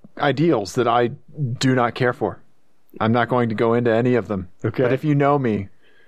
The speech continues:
Speaker 1: personally,
Speaker 2: Uh-huh.
Speaker 1: you'll understand.
Speaker 2: Uh-huh.
Speaker 1: Um, uh, I don't wanna offend anybody, so I'm not talking about it. But I will say,
Speaker 2: Good talk, Dave. You said a lot
Speaker 1: I,
Speaker 2: without saying anything.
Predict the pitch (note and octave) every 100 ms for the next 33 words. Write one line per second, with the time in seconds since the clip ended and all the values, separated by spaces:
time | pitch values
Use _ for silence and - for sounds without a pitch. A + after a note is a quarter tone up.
0 | - - - B2 A#2+ C#3+ C#3 C3 - A#2
1 | A#2 G#2+ B2+ A#2+ A2 G#2+ G2+ - G#2 F#2+
2 | - - A2+ A2 F#2+ - - C#3+ C3+ A#2+
3 | G#2+ G2 F#2+ - - - - - - -
4 | - - - - - - B2 A#2+ A#2 A2
5 | D3 C#3+ C3 A2+ G2+ G#2 F#2+ F#2+ F#2 F#2
6 | F#2+ - - - - - - - F#2 F#2
7 | - - A#2 A2 G#2 - A2+ G2 G#2 G2
8 | F#2 F2+ F#2 - - - A2+ A2+ C#3 -
9 | F3+ B3 - B3+ A#3 F#3 F#3+ F#3+ G3+ G3
10 | G#3 F#3+ E3 F3 G3 A#2 D#3+ E3 E3 -
11 | D#3+ E3 D3+ D3+ C3 A#2+ A2+